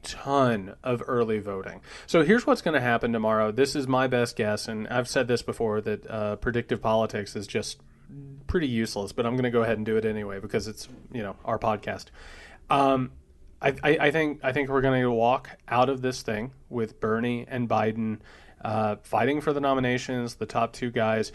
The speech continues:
I think the big story coming out of Super Tuesday is going to be, can people catch Bernie? And the other part about it, I, I,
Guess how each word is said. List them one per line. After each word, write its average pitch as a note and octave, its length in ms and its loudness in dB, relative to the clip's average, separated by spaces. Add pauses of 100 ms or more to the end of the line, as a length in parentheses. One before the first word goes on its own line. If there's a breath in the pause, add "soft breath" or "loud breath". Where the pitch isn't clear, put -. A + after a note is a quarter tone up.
(280 loud breath)
I A#2 100 -4
think B2 320 -2 (160)
the B2 160 -4
big A#2+ 220 -2
story C3 400 2
coming B2+ 260 -2
out B2 80 0
of A#2+ 60 -2
Super A#2+ 220 -4
Tuesday A#2+ 360 -2
is A2+ 140 -2
going A2+ 200 -2
to A2 60 -4
be, A2 140 -2
can A#2 220 -6
people A2+ 300 -6
catch - 340 -8
Bernie? C#3+ 340 -2 (520 loud breath)
And C#3+ 320 4 (400)
the D3+ 180 4
other F3+ 220 6
part F3 240 4
about B2+ 300 0
it, F#2 140 -12 (380)
I, - 220 -2 (420)
I, F3+ 380 2